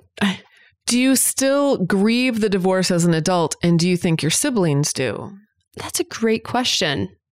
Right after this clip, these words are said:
Speaker 1: No, I think I have seen so much fruit from it.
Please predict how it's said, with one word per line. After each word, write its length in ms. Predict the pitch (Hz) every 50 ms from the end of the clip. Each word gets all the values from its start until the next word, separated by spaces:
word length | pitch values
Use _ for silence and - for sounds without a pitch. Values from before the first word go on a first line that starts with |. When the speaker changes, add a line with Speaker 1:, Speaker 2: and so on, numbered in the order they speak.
| _ _ _ _ _ _ _ _ _ _ _ -
Speaker 1:
No, 500 | 190 175 160 151 165 214 320 403 440 392 - _ _ _ _ -
I 100 | 247 240
think 240 | - 285 285 285 311
I 440 | 302 302 285 269 240 220 202 - - -
have 180 | 196 208 196
seen 280 | - - 240 240 233 208
so 200 | - - 240 233
much 200 | 214 180 - -
fruit 720 | - - - - - - - - 165 180 196 - - -
from 260 | - - - 277 294
it. 420 | 320 359 403 - - - - -